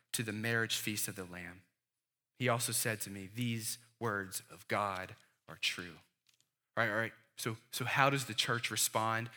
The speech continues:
to Jesus coming and destroying Babylon and the prostitute and all of that? Rejoicing. Why?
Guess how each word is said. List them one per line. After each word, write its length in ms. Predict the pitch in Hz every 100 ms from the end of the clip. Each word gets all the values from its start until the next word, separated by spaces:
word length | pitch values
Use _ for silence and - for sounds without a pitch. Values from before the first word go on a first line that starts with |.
| - -
to 120 | - 131
Jesus 480 | - 143 127 120
coming 680 | - - - 123 127 110 107 - -
and 120 | 120
destroying 560 | 113 - - 143 127 120
Babylon 560 | 120 117 113 113 110
and 80 | 110
the 60 | 101
prostitute 540 | - 120 - - 120
and 100 | 101
all 160 | 110 110
of 100 | 104
that? 240 | 104 92 - - - _ _ _ _ _ _ _ -
Rejoicing. 920 | 113 110 - 156 135 - - 90 - _ _ _ _ _ _ _ _ _ _ _ _ _ _ _ _ _
Why? 420 | 117 151 135 98